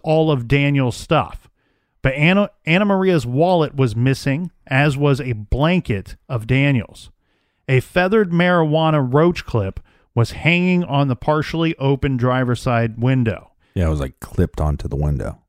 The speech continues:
Speaker 1: Yeah, it was later identified as belonging to Anna Maria. The key was still in the ignition. One door was locked, the other wasn't. The car had plenty of gas. I believe it was reported that it had three quarters of a tank of gas, full tank of gas,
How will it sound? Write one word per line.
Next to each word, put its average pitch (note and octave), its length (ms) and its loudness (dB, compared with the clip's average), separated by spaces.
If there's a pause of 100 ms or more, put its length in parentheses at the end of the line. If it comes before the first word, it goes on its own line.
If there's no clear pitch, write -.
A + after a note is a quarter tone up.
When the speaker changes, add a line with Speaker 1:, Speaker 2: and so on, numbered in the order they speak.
Speaker 1:
Yeah, C#3 460 -2
it E3+ 140 2
was D#3+ 180 4
later G3 360 2
identified D#3 640 2
as C3+ 220 -2
belonging C3 580 0
to C#3+ 280 -4
Anna C3 240 0
Maria. A#2 500 -2 (1400)
The C#3+ 80 0
key A#3 340 0
was F3 480 2
still E3+ 400 2
in D#3 160 0
the C#3 140 2
ignition. C3 720 -2
One F#3+ 260 2
door E3+ 300 2
was C#3 200 0
locked, B2+ 540 0
the A#2+ 160 0
other A#2 220 0
wasn't. B2 640 -2 (260)
The A#2+ 80 0
car E3 320 2
had C#3 240 0
plenty E3 300 0
of A#2+ 160 -2
gas. C3 400 -2
I A#2+ 60 0
believe C3+ 360 0
it C#3 100 2
was B2+ 160 -4
reported B2+ 500 -2
that A#2+ 100 0
it A#2+ 100 -4
had B2 260 -2
three D#3 720 -4
quarters D3 540 0
of A#2+ 100 0
a A#2+ 60 -4
tank C#3 400 -2
of A2 240 -6
gas, A#2+ 400 0
full B2 200 -2
tank A#2 220 -2
of G#2+ 140 -6
gas, A#2+ 460 -2